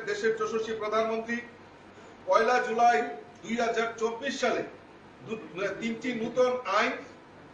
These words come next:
প্রবর্তিত করেছেন। যা হলো ভারতীয় ন্যায়, ন্যায় সংহিতা, ভারতীয় নাগরিক সুরক্ষা, ভারতীয় সাক্ষ্য আইন। তাতে সংগঠিত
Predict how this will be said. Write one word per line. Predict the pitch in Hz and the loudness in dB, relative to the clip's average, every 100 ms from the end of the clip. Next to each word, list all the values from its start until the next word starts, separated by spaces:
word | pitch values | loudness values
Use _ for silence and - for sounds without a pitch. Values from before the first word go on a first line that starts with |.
| 175 165 | -14 -6
প্রবর্তিত | 214 233 247 247 226 226 196 | 2 6 6 4 -2 -2 -2
করেছেন। | 214 214 233 247 - - - - - - - | -2 -2 -4 -4 -8 -18 -20 -20 -20 -14 -4
যা | 175 233 220 | 4 6 6
হলো | 254 254 - - - - - | 8 8 6 -2 -12 -18 0
ভারতীয় | 170 233 233 240 220 | 2 2 0 -4 -4
ন্যায়, | 220 233 226 - - 170 | 0 2 0 -2 -12 -4
ন্যায় | 202 226 220 | -2 -2 0
সংহিতা, | 226 214 220 247 269 - - - - - 160 | -2 -2 -2 0 0 -2 -12 -18 -20 -6 2
ভারতীয় | 220 233 247 247 220 208 | 2 2 0 2 2 2
নাগরিক | 220 226 - - | 2 0 -2 -4
সুরক্ষা, | 220 233 240 254 262 - - - | 0 0 0 -2 -2 -8 -16 -6
ভারতীয় | 131 226 226 247 226 | -2 0 -2 -4 -4
সাক্ষ্য | 196 202 - 214 208 | -2 -4 0 0 4
আইন। | 151 139 - - - - - | 2 0 -10 -18 -20 -14 -2
তাতে | 165 185 254 226 - - - - - | 0 2 4 4 0 -8 -14 -10 -4
সংগঠিত | 185 220 233 247 247 | -4 0 -2 0 2